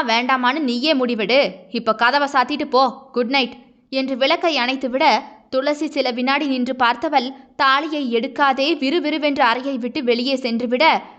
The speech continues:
அவளை பார்த்து கொண்டிருந்த தீயவன் எடுக்கப்படாத தாலியை பெருமூச்சு விட்டு பார்த்தான். இதயத்தை கொடுத்தவனுக்கு இதயத்தில் இடம் கொடுப்பதுதான் சரி என்று போனாளா?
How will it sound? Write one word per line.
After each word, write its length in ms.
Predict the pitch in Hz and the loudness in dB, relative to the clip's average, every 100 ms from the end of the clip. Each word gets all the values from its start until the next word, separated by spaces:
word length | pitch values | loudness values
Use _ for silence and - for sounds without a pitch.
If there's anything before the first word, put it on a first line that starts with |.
| _ | _
அவளை 420 | 240 233 240 247 | 0 2 0 -4
பார்த்து 420 | 247 247 262 - | 0 2 2 -2
கொண்டிருந்த 440 | 294 269 285 269 285 | -4 -4 -2 -2 -2
தீயவன் 560 | 277 254 294 247 277 311 | -4 -2 -2 0 -2 0
எடுக்கப்படாத 680 | 240 262 285 302 285 302 339 | 0 0 -2 0 2 2 2
தாலியை 580 | 339 247 262 262 247 294 | 2 0 0 -4 -6 -6
பெருமூச்சு 520 | - 233 269 320 294 277 | -2 0 0 -2 -4 -6
விட்டு 200 | 247 311 | -6 0
பார்த்தான். 600 | 254 240 254 226 - - _ - | 0 2 -2 -2 -6 -20 _ -10
இதயத்தை 580 | 240 269 269 262 254 | -2 0 2 0 -2
கொடுத்தவனுக்கு 680 | 247 254 254 262 254 247 277 | 0 0 0 -4 -4 -4 -2
இதயத்தில் 560 | 294 311 233 302 311 277 | -2 0 0 0 -2 -4
இடம் 280 | 220 254 254 | 0 0 0
கொடுப்பதுதான் 640 | 254 269 277 254 269 330 | -2 0 -2 0 0 0
சரி 300 | 339 254 269 | -2 -2 -2
என்று 220 | 277 247 | -2 -2
போனாளா? 560 | 240 233 226 214 202 | -2 -2 -2 0 0